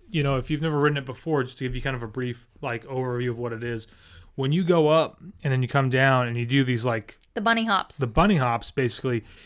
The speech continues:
Speaker 1: it's really, to me, it feels more like you are the shark coming up out of the water, and you get a little bit of hang time, and then you dive back down into the water.
Speaker 2: I, is that what that feels like?
Speaker 1: Okay, I'm talking about for people who don't know.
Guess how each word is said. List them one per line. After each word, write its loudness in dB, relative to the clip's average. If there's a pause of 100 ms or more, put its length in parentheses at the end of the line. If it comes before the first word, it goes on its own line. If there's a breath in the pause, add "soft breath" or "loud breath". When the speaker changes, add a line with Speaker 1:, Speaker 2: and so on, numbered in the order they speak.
(160 loud breath)
Speaker 1:
it's -6
really, 6
to -6
me, 4
it 0
feels 0
more 2
like 2
you -2
are 4
the -2
shark 4
coming -2
up -4
out 0
of 0
the -2
water, 0 (460 loud breath)
and -2
you 4
get 6
a 4
little 4
bit 6
of 4
hang 4
time, 2
and 2
then 4
you 4
dive 2
back 2
down 0
into -2
the -4
water. -6 (1120 soft breath)
Speaker 2:
I, -8
is -6
that -10
what -8
that -4
feels -6 (140)
like? -4 (220 soft breath)
Speaker 1:
Okay, 2 (220)
I'm 2
talking 4
about 4
for 2
people 2
who 4
don't 0
know. 2